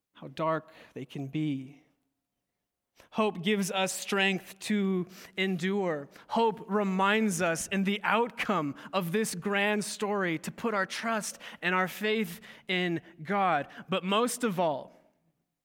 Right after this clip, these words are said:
hope is among our greatest weapons in the battle of good and evil. Hope is meant to be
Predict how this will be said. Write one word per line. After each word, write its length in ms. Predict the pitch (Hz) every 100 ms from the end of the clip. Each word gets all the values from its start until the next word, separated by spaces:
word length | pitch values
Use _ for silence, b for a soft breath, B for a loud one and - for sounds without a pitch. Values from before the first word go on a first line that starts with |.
| _ _ _ _ _ _ _ _ _ _ _
hope 600 | _ - - 175 131 - - _ _ _ _ _ _ _ _ -
is 140 | 151
among 380 | 156 165 175 175
our 240 | 165 170 170
greatest 680 | 160 160 180 190 196 190
weapons 760 | 170 175 165 139 131 - - - _ _ _ _ _ -
in 100 | 165
the 80 |
battle 540 | 143 170 165 165 147 139 - _ _ _ -
of 220 | 160 139
good 360 | - 160 151 139 - _ b b b
and 140 | - 139
evil. 460 | 143 143 131 123 _ _ _ _ _ _ _ _ 740 719 _ 740 _ _ _ _ _ _ _ _ _ _ _ _ _ _ _ _ _ _ _ _ _ _ _ _ _ _ _ _
Hope 300 | - 190 180
is 140 | 180
meant 300 | 175 185 180
to 100 | -
be 480 | 175 185 180 170 165